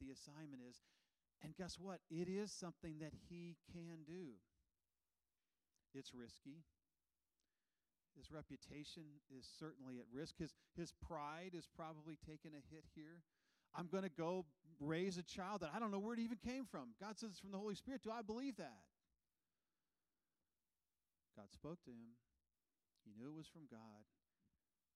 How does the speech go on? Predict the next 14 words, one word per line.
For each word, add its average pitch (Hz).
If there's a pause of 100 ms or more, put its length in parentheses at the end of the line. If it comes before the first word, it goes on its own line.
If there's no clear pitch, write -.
(260)
He 117
knew 160
what 185
to 175
do, 143
and 139
it 135
was 131
something 160
that 131 (160)
he 131 (400)
could 143
do. 95 (800)
He 143